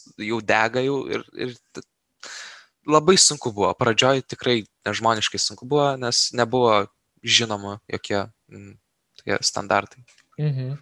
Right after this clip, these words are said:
Speaker 2: Jo, čia mat turbūt apie tą naują patirtį, kur tu nežinai, kas vyksta, ar ne, ir tau reikia prisitaikyt kažkaip. O sakyk, vat, Anika, įdomu, įdomu iš tavo pusės, vis tiek, kada prasidėjo tas nuotolinis mokymas, nauja va ta patirtis,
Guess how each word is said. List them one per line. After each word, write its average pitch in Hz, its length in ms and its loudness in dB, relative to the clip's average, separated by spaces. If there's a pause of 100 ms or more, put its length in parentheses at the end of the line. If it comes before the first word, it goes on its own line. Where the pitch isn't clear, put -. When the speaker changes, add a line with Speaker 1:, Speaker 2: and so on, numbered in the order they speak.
(180)
Speaker 2:
Jo, 175 260 -2
čia 120 160 0
mat 123 240 0
turbūt 139 320 4
apie 131 200 6
tą 131 120 4
naują 139 400 6
patirtį, 139 600 0
kur 107 160 -8
tu 123 100 -2
nežinai, 127 480 2
kas 110 240 0
vyksta, 127 400 -2
ar 87 80 -4
ne, 104 240 0
ir 107 280 2
tau 110 200 -2
reikia 117 240 4
prisitaikyt 107 720 -2
kažkaip. - 460 -10 (200)
O 147 300 6
sakyk, 160 540 2 (180)
vat, 139 300 2
Anika, 165 420 2
įdomu, 147 560 6
įdomu 156 480 4
iš - 140 0
tavo 190 260 8
pusės, 127 480 2 (220)
vis - 180 -6
tiek, 180 160 6
kada 135 240 6
prasidėjo 139 460 4
tas - 180 -2
nuotolinis 131 580 0
mokymas, 139 640 2
nauja 123 240 6
va 131 160 4
ta 113 160 -2
patirtis, 123 640 0